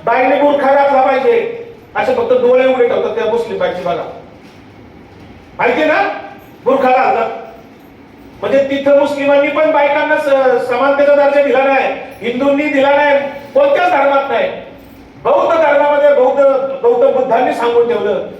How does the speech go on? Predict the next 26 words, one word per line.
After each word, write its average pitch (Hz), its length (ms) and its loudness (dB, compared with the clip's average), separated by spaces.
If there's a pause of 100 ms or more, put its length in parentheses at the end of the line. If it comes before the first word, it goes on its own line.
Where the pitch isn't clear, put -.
(220)
आणि 160 140 -12
त्याच्यामुळे 254 360 0
गौतम 233 340 2
बुद्धांच्या 247 480 0
त्या 262 120 2
बुद्ध 247 320 0
धर्माच्या 240 440 0
त्या 254 100 0
तत्वज्ञानामध्ये 254 920 2 (400)
बाबासाहेबांना 294 680 0
जे 277 140 2
सापडलं 269 640 0
सार, 233 500 -2 (680)
ते 233 120 2
बाबासाहेबांना 240 720 0
ते 254 120 2
मानव 277 380 0
मुक्तीचं, 285 760 0 (400)
अ, 208 80 -4
महत्त्व 240 460 2
त्याच्यामध्ये 240 400 2
दिसलं, 180 400 -4 (420)
मानवाची 285 540 0
मुक्ती 285 360 -2
मिळेल 311 260 0
त्याच्यात. - 320 -2